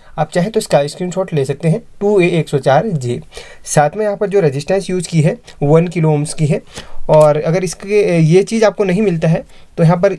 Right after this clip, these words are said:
इस component को भी आप ले सकते हैं। अब यहाँ पर देखिए, आपने ये capacitor सबसे ज़्यादा देखा होगा supply वगैरह में, एक सौ चार,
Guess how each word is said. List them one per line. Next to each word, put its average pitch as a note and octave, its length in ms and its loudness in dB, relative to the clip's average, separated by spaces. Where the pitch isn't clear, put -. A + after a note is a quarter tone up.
इस G#3 160 -12
component E3+ 520 0
को E3 120 -2
भी D3 140 4
आप C#3+ 220 2
ले C3+ 180 0
सकते C3+ 280 -6
हैं। C3+ 140 -8
अब D3 80 0
यहाँ D3+ 240 2
पर F3+ 120 2
देखिए, E3 240 0
आपने F3 240 0
ये E3+ 160 4
capacitor F#3+ 400 0
सबसे F3 160 -6
ज़्यादा D#3+ 220 4
देखा C#3+ 260 -4
होगा D#3 200 2
supply D3+ 360 0
वगैरह C3+ 220 -2
में, F#3+ 100 -2
एक D#3+ 180 -2
सौ G3 120 2
चार, E3 360 2